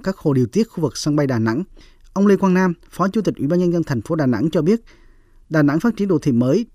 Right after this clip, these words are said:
trên nền của đô thị cũ nên phải chấp nhận tần suất ngập lụt năm phần trăm. Mà theo quy chuẩn thì tần suất phải là một phần trăm. Nếu thực hiện theo quy chuẩn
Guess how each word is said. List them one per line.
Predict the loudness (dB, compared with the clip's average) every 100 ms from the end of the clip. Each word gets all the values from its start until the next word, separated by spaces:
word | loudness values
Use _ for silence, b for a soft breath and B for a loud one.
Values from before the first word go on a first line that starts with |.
| 0
trên | 2 4
nền | 4 4 0 -8
của | -4 -2 0
đô | 0
thị | -2 -4
cũ | -2 0 0 b b -2
nên | 0 2
phải | 0
chấp | -4 -6 -2
nhận | 0 0 -2
tần | -4 -2
suất | -2
ngập | 0 -2 -2
lụt | -6 -2
năm | -2 0
phần | -2 -2
trăm. | -2 -4 b b b b -2
Mà | -2
theo | 2 0
quy | 2 0 0
chuẩn | 2 2 0
thì | -4
tần | -2 -2
suất | -4 -6
phải | -4 -2
là | 0
một | 0 -2
phần | -4 -2
trăm. | 0 -2 b b -4
Nếu | 0
thực | 2
hiện | 2 0
theo | 0 -2
quy | -2
chuẩn | 0 0 0